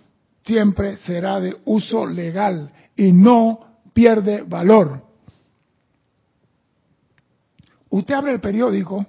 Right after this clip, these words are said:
bueno, aquí en Panamá usted abre el periódico en la parte de finanzas y dice, "El dólar se despreció tanto, el peso mexicano tanto, el, la, la moneda chilena tanto,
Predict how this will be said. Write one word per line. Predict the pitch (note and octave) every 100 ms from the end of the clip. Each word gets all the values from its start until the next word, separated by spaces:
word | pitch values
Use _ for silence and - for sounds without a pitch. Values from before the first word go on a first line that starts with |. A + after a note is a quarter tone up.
| -
bueno, | F#3+ F3+
aquí | G#3+
en | G#3
Panamá | G3 E3+ G3
usted | F3+ F#3
abre | F#3+
el |
periódico | F3+ F3 G3 F#3+ F#3+ F#3 _ _ _
en | - E3
la | D#3
parte | G3 G3+
de | F3+
finanzas | F3 G#3 A3+ F3 C#3+ - _ _ _ _
y | F3+
dice, | G#3+ G3+ F3+ - _ _ _
"El | - F#3 E3+
dólar | B3+ D4 D4 - - _ - - _ D#3+ _ _ _ _ _ _ _ _ D#4 D4 G#3 G3 - -
se | F3+
despreció | F3+ F3+ - F#3 A3 G#3
tanto, | G#3 G3 D#3+
el | D#3+
peso | B3+ B3+ C4+
mexicano | B3 G3+ G#3 G#3 C#4+ C#4 A#3+
tanto, | B3 G3 D#3+ D#3 - _ _ _
el, | - F3 F3 F3+ F3
la, | F#3 F3 F3 F3
la | F#3 F#3 F3
moneda | E3 F3 F#3 C4 C#4+
chilena | - G3 G#3+ D4+ C4 -
tanto, | A#3 G#3+ D#3+ D3